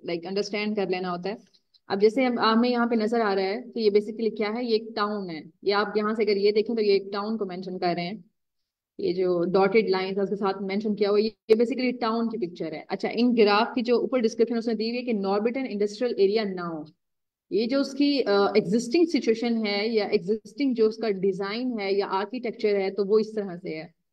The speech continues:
क्या है इसमें? इसमें basically हमें जो ये, अ, blocks नजर आ रहे हैं, वो basically यहाँ पे अगर हम देखें तो उसने बता दिया कि हमारे पास factory है, तो ये डिफरेंट, like, ये डिफरेंट factories हैं,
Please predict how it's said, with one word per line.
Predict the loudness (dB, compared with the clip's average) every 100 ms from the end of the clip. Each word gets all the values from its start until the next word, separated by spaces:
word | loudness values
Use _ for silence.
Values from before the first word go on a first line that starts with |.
| _ _
क्या | -4 -4
है | -4 -4
इसमें? | -4 -4 -6 -6 -8 -18 -12
इसमें | -4 -2
basically | -2 -2 0
हमें | 0
जो | 0
ये, | 0 2 2
अ, | 2
blocks | 2 4 4 0 -4
नजर | -2 2 2
आ | 2
रहे | 2
हैं, | 0
वो |
basically | 2 0 0
यहाँ | -2 -2 -2
पे | -4
अगर | -4
हम | -2
देखें | -2 -2
तो | -4
उसने | -4 -4
बता | -4 -4
दिया | -2 -4
कि | -4
हमारे | -4
पास | -6 -8 -6
factory | -8 -6 -2 2
है, | 2 0 -4
तो | -14 _ _ 2
ये | 4
डिफरेंट, | 4 4 4 4
like, | 2
ये | 2
डिफरेंट | 0 2 0
factories | 0 -2 -2 0 0
हैं, | -2